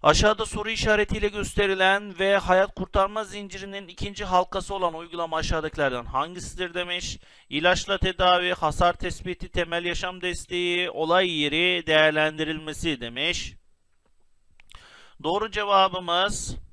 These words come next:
temel yaşam desteği olacak arkadaşlar.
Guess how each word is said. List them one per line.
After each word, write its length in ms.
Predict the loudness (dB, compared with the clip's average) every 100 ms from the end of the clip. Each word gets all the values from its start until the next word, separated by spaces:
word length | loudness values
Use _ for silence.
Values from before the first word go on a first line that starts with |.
| -4
temel 400 | -2 2 4 2
yaşam 460 | 0 -2 0 -2 -2
desteği 340 | -8 -4 -4
olacak 260 | -4 -6 -6
arkadaşlar. 640 | -6 -6 -6 -4 0 0